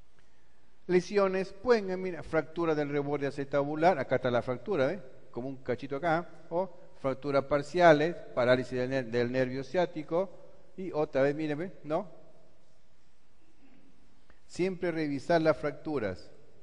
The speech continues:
¿no? Luego de una luxación posterior de la cadera, se debe realizar la reducción con urgencia. ¿Cómo se debe realizar la reducción y cuáles son las diferentes modalidades de inmovilización?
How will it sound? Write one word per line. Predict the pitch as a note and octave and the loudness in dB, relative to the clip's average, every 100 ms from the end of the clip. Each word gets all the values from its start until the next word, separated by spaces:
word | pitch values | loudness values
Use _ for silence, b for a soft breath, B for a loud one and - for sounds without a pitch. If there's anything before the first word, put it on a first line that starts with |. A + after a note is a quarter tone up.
| - - - - - - | -14 -14 -14 -14 -14 -10
¿no? | D#3 G3+ - - - - - - - - - - - - - - - - - - - - - - - - - - - - - b b b b - | -10 -10 -12 -14 -14 -14 -14 -14 -14 -14 -14 -14 -14 -14 -14 -14 -14 -14 -14 -14 -14 -14 -14 -14 -14 -14 -14 -14 -14 -14 -14 b b b b -8
Luego | A#2 C#3 F#3 E3 C3+ | -2 4 4 4 0
de | B2+ | -2
una | D3 E3 D3 | -2 0 0
luxación | C3+ - B2 C#3 D#3+ | -2 -4 -4 -2 -4
posterior | D3+ C#3 - C3 C3+ B2 | -2 -4 -2 -2 0 2
de | A2+ | 2
la | A2+ | 2
cadera, | - A#2+ D3 D#3+ D#3+ | 4 4 6 4 4
se | D#3 A#2+ | 0 2
debe | C#3+ D3 | 4 4
realizar | B2 B2 A#2 A2+ - D3+ C#3+ | 2 0 0 -2 2 4 4
la | C3+ | 2
reducción | B2 A#2+ G#2+ - C#3 D3+ | 0 -4 -6 -6 -4 -4
con | C#3+ C3+ | -4 -6
urgencia. | C3+ C3+ E3+ E3 D3 A#2 A2 - | -6 -6 -2 -2 -2 -2 -2 -2
¿Cómo | A3+ C4+ B3+ | -2 0 0
se | G3+ D#3 | -2 -2
debe | C#3 E3+ E3+ | 0 0 0
realizar | D3 C3 B2 - E3+ | 2 0 -2 2 4
la | D#3+ | 4
reducción | C3+ B2+ A2 - D3 C#3+ | 2 0 -6 -6 -4 -4
y | C3 A#2+ | -4 -8
cuáles | - E3+ F#3 C#3+ | 0 0 0 -4
son | D#3+ | -4
las | D#3 C#3 | -2 -2
diferentes | B2 - B2 D#3+ D#3+ D3 | -2 -2 -2 -2 -4 -4
modalidades | C3 A#2+ A2 A#2 C3+ C#3 | -2 0 0 4 6 6
de | B2+ | 4
inmovilización? | A2+ A2+ G#2+ G#2 G#2+ G#2 D3+ G3 | -2 -4 -4 -6 -6 -4 -2 -2